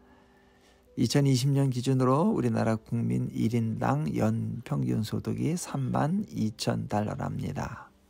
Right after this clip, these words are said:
종교사회학적인 관점에서 보자면 우리나라에서 종교에 대한 관심이 떨어지기 시작한 것이 이미 한참 된 일이겠죠.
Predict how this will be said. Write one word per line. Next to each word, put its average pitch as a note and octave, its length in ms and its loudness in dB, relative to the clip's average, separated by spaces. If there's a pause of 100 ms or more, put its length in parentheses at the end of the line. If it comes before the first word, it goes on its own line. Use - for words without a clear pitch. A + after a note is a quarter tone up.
(1000)
종교사회학적인 A2 920 2
관점에서 G#2+ 500 -2
보자면 A2+ 800 2 (440)
우리나라에서 G#2 760 2
종교에 G#2+ 640 0
대한 A2 280 0
관심이 A2+ 600 -2
떨어지기 B2+ 560 0
시작한 G#2 520 -4
것이 A2 640 0 (460)
이미 G#2 200 0
한참 A#2+ 600 -2
된 A2+ 260 0
일이겠죠. A2 760 0